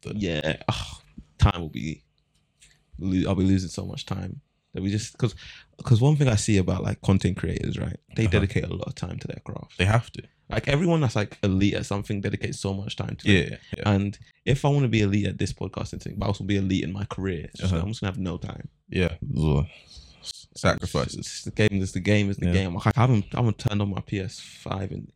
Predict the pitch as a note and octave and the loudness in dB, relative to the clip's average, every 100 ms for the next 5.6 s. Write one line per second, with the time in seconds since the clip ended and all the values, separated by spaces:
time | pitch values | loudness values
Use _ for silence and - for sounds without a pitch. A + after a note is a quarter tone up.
0 | - F2 E2+ - G2 A2 F#2+ F#2+ F2+ F2+ | -4 -2 -2 -4 -2 -2 -2 -4 -4 -4
1 | F#2 - - D#2+ - - F2 - - - | -4 -6 -6 -8 -4 -2 -2 -2 -10 -10
2 | _ _ - - F#2+ D#2+ F#2+ F#2+ G2+ G2+ | _ _ -6 -4 0 2 2 0 -2 0
3 | G2+ G2 - G2 - - - G2 - - | 2 0 -2 -8 -8 -12 -6 -6 -6 -18
4 | _ - A2 A#2+ A#2 - A2+ A2+ A2 G#2 | _ -2 4 6 4 2 2 4 4 2
5 | B2 - G#2+ F#2+ G2 C#3 | 2 0 -2 0 4 2